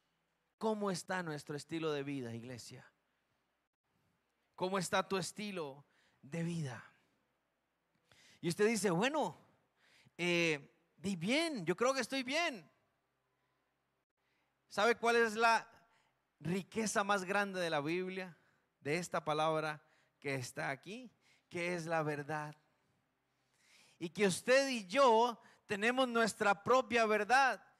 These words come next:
Lo que para mí es bueno, tal vez para Luz es malo. Sí. Para mí comerse un churro no tiene nada de malo,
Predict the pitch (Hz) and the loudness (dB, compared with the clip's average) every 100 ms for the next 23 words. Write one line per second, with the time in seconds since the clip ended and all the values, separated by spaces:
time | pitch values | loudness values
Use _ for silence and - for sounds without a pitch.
0 | _ - 160 165 151 180 170 202 294 269 | _ -2 -2 0 0 2 2 2 2 2
1 | 220 185 185 285 311 226 233 185 170 214 | 0 -6 0 6 6 6 0 0 0 -2
2 | - - _ _ 175 190 185 220 220 220 | -2 -14 _ _ 0 4 4 4 2 0
3 | 220 277 269 147 - _ _ _ _ _ | 2 2 2 -2 -8 _ _ _ _ _
4 | _ _ _ _ _ _ _ _ _ _ | _ _ _ _ _ _ _ _ _ _
5 | _ _ _ _ _ _ _ _ _ _ | _ _ _ _ _ _ _ _ _ _
6 | _ - 240 262 214 _ _ _ _ _ | _ -4 -2 -2 -10 _ _ _ _ _
7 | _ _ _ _ _ _ _ _ _ _ | _ _ _ _ _ _ _ _ _ _
8 | _ _ _ _ _ _ _ 147 151 170 | _ _ _ _ _ _ _ -2 0 0
9 | 233 - 190 208 226 226 220 208 165 143 | -2 -2 -2 0 0 2 2 2 -2 -10
10 | 120 _ _ _ _ _ _ 165 208 170 | -20 _ _ _ _ _ _ -8 -6 0
11 | 269 277 220 226 240 233 175 _ _ _ | 4 4 6 4 2 -2 -14 _ _ _
12 | _ 147 180 208 208 214 202 196 277 269 | _ -10 -8 -6 0 2 4 4 2 0
13 | 143 | -6